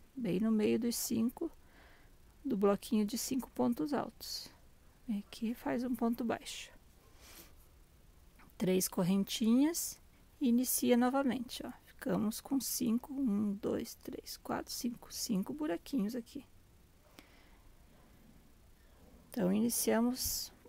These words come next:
mais um, uma etapa aqui. Três correntinhas, um ponto alto,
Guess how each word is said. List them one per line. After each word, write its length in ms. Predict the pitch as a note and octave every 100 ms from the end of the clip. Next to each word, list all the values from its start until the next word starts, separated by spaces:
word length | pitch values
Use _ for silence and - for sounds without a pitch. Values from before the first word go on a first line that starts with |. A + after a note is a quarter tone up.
| -
mais 580 | G#3+ G3 F#3+ A3+ A#3+
um, 260 | D#4+ D#4+ D4 - - - - - - -
uma 200 | D#4 A3+
etapa 440 | - G3+ F3+ -
aqui. 320 | - - - - - - - -
Três 320 | - F#3+ -
correntinhas, 1160 | - G3+ G#3+ G3+ - - A3 C4 D#4+ - - - - - - - - - - - - - - -
um 120 | F#3
ponto 480 | F#3+ - F3+ - G3
alto, 640 | F#3 G3 A#3 C#4+ - F#4